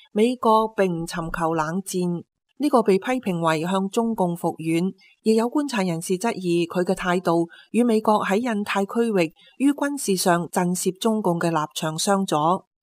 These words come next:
鄭欽武主任分析指出，拜登政府確實冇尋求對北京冷戰嘅打算。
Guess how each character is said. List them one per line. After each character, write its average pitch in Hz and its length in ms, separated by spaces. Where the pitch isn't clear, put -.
鄭 196 280
欽 254 140
武 170 320
主 - 240
任 175 220
分 202 200
析 202 140
指 175 220
出， 185 140
拜 254 160
登 294 160
政 208 160
府 208 260
確 196 220
實 175 240
冇 180 200
尋 170 320
求 165 260
對 185 200
北 202 220
京 202 180
冷 160 320
戰 170 180
嘅 165 140
打 156 220
算。 180 200